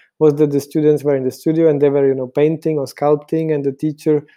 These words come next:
I mean, all day long, more or less, and the teacher would be going around and saying, "Please do a bit less here on the elbow," or,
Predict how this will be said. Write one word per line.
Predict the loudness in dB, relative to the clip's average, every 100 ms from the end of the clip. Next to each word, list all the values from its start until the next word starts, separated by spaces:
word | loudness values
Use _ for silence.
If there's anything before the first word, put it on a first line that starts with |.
| _ _ -10
I |
mean, | -8
all | 0 2
day | 2 2
long, | 2 4 2 0
more | 0 2
or | 4
less, | 2 0
and | -2
the | -4
teacher | -2 -6 -2
would | -2 -2
be | -2
going | 2 4 4
around | 0 0
and | -2
saying, | 0 -2 -2
"Please | -4 -6 -8 -2
do | 2
a | 4
bit | 2 -2
less | 0 0 0
here | 0 4 4
on | 2 -2
the | -4 -6 _ _ _
elbow," | 0 2 4 4 6
or, | 4 2 -2 -2